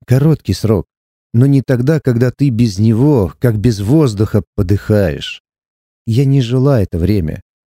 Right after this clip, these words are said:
Я умирала от смертельной, разъедающей душу тоски. Меня не хватило на девять месяцев. Тут он прав.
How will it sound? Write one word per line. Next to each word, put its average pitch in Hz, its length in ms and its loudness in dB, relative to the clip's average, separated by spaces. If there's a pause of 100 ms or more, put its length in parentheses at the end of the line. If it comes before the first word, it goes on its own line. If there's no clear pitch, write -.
(180)
Я 127 220 0
умирала 131 600 2
от 101 100 -2
смертельной, 120 920 0
разъедающей 120 880 -2
душу 101 640 -2 (180)
тоски. 98 600 -4 (580)
Меня 139 340 2
не 135 140 0
хватило 123 720 0
на 87 160 2
девять 92 340 -2
месяцев. 101 560 -4 (340)
Тут 139 360 -2
он 101 240 2
прав. 110 400 0